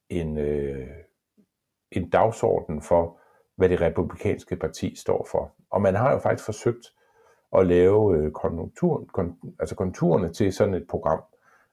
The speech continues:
Man har ligesom, man er ligesom gået tilbage og kigget på, at, øh,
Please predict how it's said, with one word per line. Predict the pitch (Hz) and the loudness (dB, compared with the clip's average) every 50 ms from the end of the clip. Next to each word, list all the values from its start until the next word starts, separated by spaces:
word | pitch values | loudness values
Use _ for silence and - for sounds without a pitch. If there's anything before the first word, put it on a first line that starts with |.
| _ | _
Man | - 92 87 | 0 0 2
har | 98 98 | 2 2
ligesom, | 110 139 156 147 | 2 0 -2 -2
man | 117 101 104 101 | 0 0 2 2
er | 98 98 | 2 2
ligesom | 127 143 160 165 143 | 0 0 0 2 2
gået | 120 104 | 2 2
tilbage | - - - - 107 101 110 127 147 151 123 | 2 -2 0 2 6 6 8 8 6 6 4
og | 107 - | -2 -2
kigget | - - 127 131 131 139 131 107 - - | 0 2 2 4 6 4 4 2 2 -2
på, | - - 107 101 - - - - - - - - - - _ _ - | 4 6 6 6 6 2 -6 -14 -20 -20 -20 -20 -20 -20 _ _ 0
at, | - 95 98 - - - | 2 2 2 2 2 4
øh, | 98 92 87 85 85 82 82 80 80 78 76 78 78 78 | 4 6 6 6 4 4 2 0 0 0 -2 -2 -4 -6